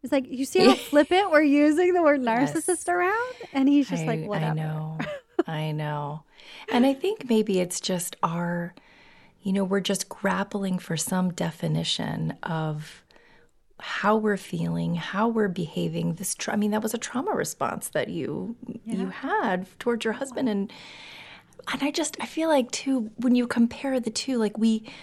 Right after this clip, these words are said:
Speaker 2: we could tend to have narcissistic traits because we were around, especially if you were raised by a narcissistic mother or father or a t-,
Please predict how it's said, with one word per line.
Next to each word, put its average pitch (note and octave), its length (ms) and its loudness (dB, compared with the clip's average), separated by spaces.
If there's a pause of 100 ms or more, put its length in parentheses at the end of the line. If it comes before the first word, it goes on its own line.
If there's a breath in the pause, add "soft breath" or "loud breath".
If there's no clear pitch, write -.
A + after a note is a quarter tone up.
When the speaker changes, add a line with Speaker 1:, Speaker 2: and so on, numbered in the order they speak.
(260 loud breath)
Speaker 2:
we B3 140 2
could B3 320 0
tend A#3 360 2
to G#3 60 -2
have F#3+ 340 -2
narcissistic F#3 760 -4 (640)
traits G#3+ 520 -4
because F#3 540 -2
we F#3 160 0
were E3+ 200 0
around, E3 380 0
especially - 360 -6
if E3+ 100 -12
you F#3+ 80 -4
were E3+ 120 -2
raised E3 340 -2
by D3+ 120 -8
a D#3 80 -6
narcissistic - 600 -8
mother - 300 -4
or - 80 -4
father A3 320 0
or - 160 -4
a - 60 -10
t-, - 140 -12